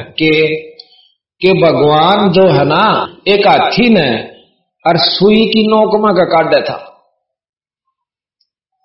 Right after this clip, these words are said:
और बोला काट दिया, अग लिकड़े पाछा चाला में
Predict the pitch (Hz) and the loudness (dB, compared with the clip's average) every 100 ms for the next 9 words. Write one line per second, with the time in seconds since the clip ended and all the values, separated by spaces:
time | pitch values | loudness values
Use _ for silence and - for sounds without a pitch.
0 | _ _ 151 143 - - 156 156 - 196 | _ _ -4 -4 -6 -4 0 0 0 0
1 | 226 226 190 180 160 170 180 208 220 240 | 2 2 2 2 2 0 0 0 2 0
2 | 190 175 165 165 147 127 113 110 | 2 0 0 0 0 0 -2 -4